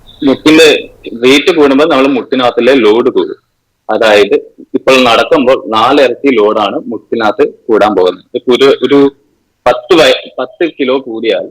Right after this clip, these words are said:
അതിനകത്ത് നാൽപത് കിലോ മുട്ടിനകത്തുള്ള ലോഡ് കൂടും. അതേപോലെ സ്റ്റെയർ കയറുമ്പോൾ ആ ആറ്, ആറ് തവണ ലോഡ് കൂടും. അപ്പോ പത്ത് into പത്ത് weight കൂ-, പത്ത് കിലോ കൂടിയാൽ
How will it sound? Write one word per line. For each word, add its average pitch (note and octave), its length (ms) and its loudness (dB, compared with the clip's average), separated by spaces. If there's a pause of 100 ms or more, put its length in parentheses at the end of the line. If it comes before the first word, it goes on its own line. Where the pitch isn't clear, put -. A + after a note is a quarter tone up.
(120)
അതിനകത്ത് A#2+ 540 -4
നാൽപത് C3 720 -2
കിലോ B2 400 0
മുട്ടിനകത്തുള്ള B2 600 0
ലോഡ് A2 360 2
കൂടും. F2 260 -6 (560)
അതേപോലെ C3 440 4
സ്റ്റെയർ D3+ 360 2
കയറുമ്പോൾ B2+ 680 0 (460)
ആ A#2+ 220 0
ആറ്, D#3 580 4 (160)
ആറ് C#3 220 2
തവണ C#3 380 -2
ലോഡ് A#2 300 -4
കൂടും. - 260 -14 (300)
അപ്പോ B2+ 520 0 (200)
പത്ത് - 260 -2
into C#3+ 200 -2
പത്ത് B2+ 320 -2
weight D3 240 0
കൂ-, C3 200 -2
പത്ത് D#3+ 280 -2
കിലോ C#3 120 4
കൂടിയാൽ A2 460 0